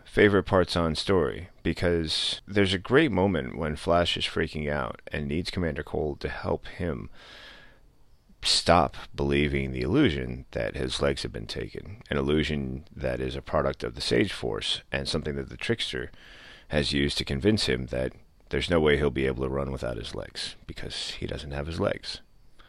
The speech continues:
It's a really great moment when Commander Cold has to open up about what his emotional range has been since he's been stuck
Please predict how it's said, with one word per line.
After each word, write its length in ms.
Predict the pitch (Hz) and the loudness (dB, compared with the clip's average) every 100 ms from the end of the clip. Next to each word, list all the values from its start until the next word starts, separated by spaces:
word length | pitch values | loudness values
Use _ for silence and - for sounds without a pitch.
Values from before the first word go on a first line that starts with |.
| - - - - - - | -20 -20 -20 -20 -20 -4
It's 120 | - | 2
a 40 | 117 | 2
really 180 | 165 | 2
great 240 | 101 87 71 | 4 6 6
moment 420 | 71 71 78 - - - | 2 4 2 0 -10 -4
when 640 | 78 73 69 71 71 71 - - - - - - - - - | 0 2 2 0 -2 -4 -8 -20 -20 -20 -20 -18 -16 -14 0
Commander 300 | 98 95 85 | 2 4 6
Cold 240 | 90 78 | 6 6
has 160 | 73 - | 4 2
to 80 | |
open 280 | 69 76 73 | 2 2 2
up 160 | 78 - | 0 -2
about 440 | 69 69 69 - - - | 0 2 2 -2 -12 -6
what 260 | 76 76 | 0 2
his 160 | 78 71 | 0 -2
emotional 420 | 78 71 - 71 | 0 0 0 -2
range 300 | 71 71 69 | 0 -2 -4
has 140 | 69 | -8
been 520 | - 71 69 67 65 - | -6 -4 -2 -4 -8 -8
since 640 | - - 78 - - - - - - - _ - | -4 -2 -2 -2 -4 -4 -6 -16 -20 -20 _ -18
he's 320 | - - 71 65 | -12 -4 -4 -2
been 220 | 69 67 | -4 -2
stuck 480 | - 78 71 - | 2 2 2 -2